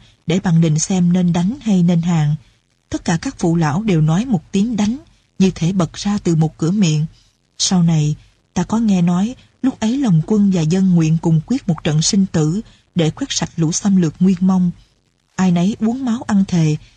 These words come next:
thích chạm ở cánh tay hai chữ sát thác để tỏ ý quyết tâm sống mái với giặc Nguyên, rồi cùng hợp nhau dưới chân núi Đồng Cổ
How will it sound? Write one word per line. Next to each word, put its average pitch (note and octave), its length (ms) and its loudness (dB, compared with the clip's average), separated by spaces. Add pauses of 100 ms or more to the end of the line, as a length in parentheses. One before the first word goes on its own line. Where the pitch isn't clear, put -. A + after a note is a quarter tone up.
(180)
thích - 140 -6 (100)
chạm D#3 240 0
ở D#3+ 200 -2 (100)
cánh A#3+ 200 -6
tay F#3 300 -2
hai G3 220 0
chữ F3 320 -2 (220)
sát - 340 -4
thác C4 240 -8 (400)
để E3 240 0
tỏ E3+ 220 -2
ý A#3 240 0
quyết - 220 -6
tâm F3+ 200 2
sống A3 240 -2
mái A#3 300 -4
với A3+ 160 0
giặc F#3 260 -4
Nguyên, F3+ 280 2 (500)
rồi F#3 100 2
cùng F3 180 0
hợp E3+ 260 -2
nhau G3+ 280 2
dưới G3+ 180 -2
chân G3 300 2
núi A3 180 2
Đồng D#3 280 0
Cổ D#3 260 -2